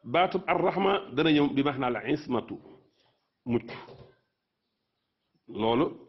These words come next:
mën nañ cee joxe misaal, sunu Borom wax gi mu wax ne, "Inna an-nafsa la amaaratun bi suu'i illa ma rahima rabbi." Suratu Yusuf, aaya juróom fukk ak ñett. Ibnu Kasir nee na, sunu Borom dafa wax ne bakkan kat day di digle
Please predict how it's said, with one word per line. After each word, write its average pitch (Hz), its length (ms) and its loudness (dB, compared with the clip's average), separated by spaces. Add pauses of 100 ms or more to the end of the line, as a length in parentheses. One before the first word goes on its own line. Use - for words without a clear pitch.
(160)
mën 120 140 0
nañ 135 100 2
cee 131 100 0
joxe 120 160 -2
misaal, 110 280 -2
sunu 143 140 0
Borom 123 180 0
wax 113 160 -4
gi 113 60 0
mu 120 100 2
wax 107 100 -2
ne, 104 80 2 (440)
"Inna 190 260 6
an-nafsa 147 480 4
la 135 120 4 (120)
amaaratun 147 580 4
bi 120 100 -2
suu'i 120 440 -2 (680)
illa 165 440 4
ma 123 220 2
rahima 113 380 0
rabbi." 92 360 -6
Suratu 131 240 0
Yusuf, 107 280 -4
aaya 113 240 2 (320)
juróom 151 220 2
fukk - 220 -14
ak 101 80 -8
ñett. - 220 -6 (840)
Ibnu 170 200 2
Kasir 151 220 0
nee 127 140 4
na, 147 100 2 (1700)
sunu 175 140 0
Borom 160 140 2
dafa 160 120 2
wax 143 100 0
ne 131 60 0
bakkan 151 420 0
kat 139 220 -4
day 151 220 4
di 143 140 2 (140)
digle 143 320 2